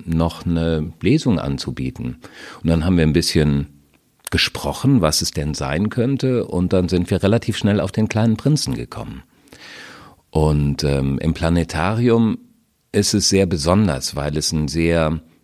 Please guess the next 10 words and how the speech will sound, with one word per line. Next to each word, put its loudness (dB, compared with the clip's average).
heimeliger 2
Raum 0
ist. -2
Das -4
Planetarium -2
in -4
Erkrath -6
ist -8
relativ -6
klein. -4